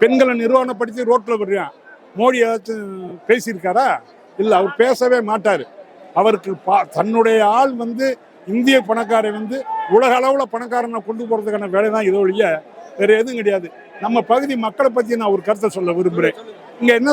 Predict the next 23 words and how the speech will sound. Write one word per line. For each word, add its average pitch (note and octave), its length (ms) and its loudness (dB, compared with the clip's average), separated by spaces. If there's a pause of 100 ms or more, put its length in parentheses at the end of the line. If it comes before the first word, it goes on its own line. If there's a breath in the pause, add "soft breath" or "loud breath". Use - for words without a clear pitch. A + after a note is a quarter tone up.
(100)
சொல்லுவாங்க, A#3 320 2
இவர்கள் A3 280 2
சொல்லுவாங்கன்னா, A3 560 0 (960)
ஒரு - 100 4 (140)
கோழிக்கு C4 540 2
நோய் A#3 240 -8
தீக்க, G3 280 -4 (800)
தீர்க்கறதுக்கு G#3 600 0 (640)
ஆடை C#4 260 4 (120)
வந்து A#3 200 -8 (360)
வெட்டி G#3 200 -4 (120)
பரிகாரம் A3+ 360 2
கொடுப்பாங்க. E3+ 480 -8
கோழி C#4 280 4
முந்நூறு B3 380 -2
ரூபா, F3+ 180 2 (1040)
ஆடு C4+ 180 2 (220)
முப்பதனாயிரம் G#3+ 560 -2
ரூபா. D#3+ 160 -2 (480)
இந்த A#3+ 140 2 (120)
கோழியை C4+ 280 4 (100)
காப்பாத்தன்னு A#3 520 -6
நினைச்சிட்டாங்கன்னா G3+ 600 -8